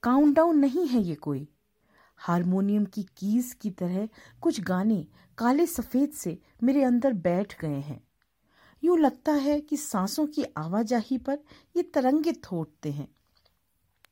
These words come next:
कभी काली पट्टी दब जाती है, कभी सफ़ेद।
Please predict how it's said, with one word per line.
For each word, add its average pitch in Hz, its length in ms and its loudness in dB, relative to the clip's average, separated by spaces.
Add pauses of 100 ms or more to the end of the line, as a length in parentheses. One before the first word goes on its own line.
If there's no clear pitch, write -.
(440)
कभी 160 160 -2
काली 151 360 -6
पट्टी 220 320 -4
दब 214 160 -2
जाती 226 400 0
है, 294 180 -4 (360)
कभी 311 200 2
सफ़ेद। 170 520 -6